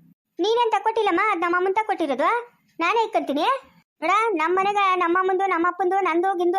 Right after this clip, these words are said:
ಅದೆಲ್ಲ ನಡೆಯಲ್ಲ ನಮ್ ಮನೆಗ, ಆಯ್ತಾ? ಕೊಡು ಅಂದ್ರೆ ಬಾಯ್ ಮುಚ್ಕೊಂಡ್ ಕೊಡ್ಬೇಕು ನೀನು. ವಾ,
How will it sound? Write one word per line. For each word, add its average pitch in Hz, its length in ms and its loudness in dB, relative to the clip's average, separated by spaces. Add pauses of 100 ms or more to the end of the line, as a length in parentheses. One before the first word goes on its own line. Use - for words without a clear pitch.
ಅದೆಲ್ಲ 330 220 0 (180)
ನಡೆಯಲ್ಲ 349 320 0
ನಮ್ 294 120 -4
ಮನೆಗ, 330 160 0 (580)
ಆಯ್ತಾ? 330 220 0 (460)
ಕೊಡು 381 180 2
ಅಂದ್ರೆ 370 240 0
ಬಾಯ್ 330 160 2
ಮುಚ್ಕೊಂಡ್ 392 260 -2
ಕೊಡ್ಬೇಕು 330 300 0
ನೀನು. 285 160 0 (560)
ವಾ, 311 100 0